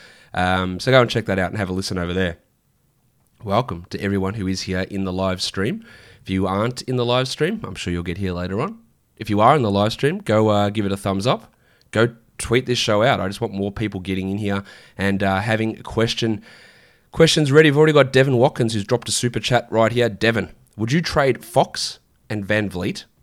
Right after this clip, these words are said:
for K D? Almost assuredly, yes. Would you also trade Sabonis and Ayton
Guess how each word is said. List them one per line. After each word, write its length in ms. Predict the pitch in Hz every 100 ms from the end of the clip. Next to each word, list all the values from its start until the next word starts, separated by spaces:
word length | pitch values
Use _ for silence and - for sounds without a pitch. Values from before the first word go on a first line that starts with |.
| _
for 120 | - 95
K 240 | 120 107
D? 280 | 123 117 - _ _ _ _ _ _ _ _ _ -
Almost 300 | 120 104 92
assuredly, 480 | - 110 98 85
yes. 420 | 87 101 87 - - _ _ _ _ _ _ _ _ _ _ - -
Would 180 | 113 107
you 140 | 123
also 320 | 131 156 156 127
trade 400 | - 107 98 - - - _ _
Sabonis 760 | - 107 101 107 135 190 - _ _ -
and 120 | 107 -
Ayton 460 | 117 131 87 117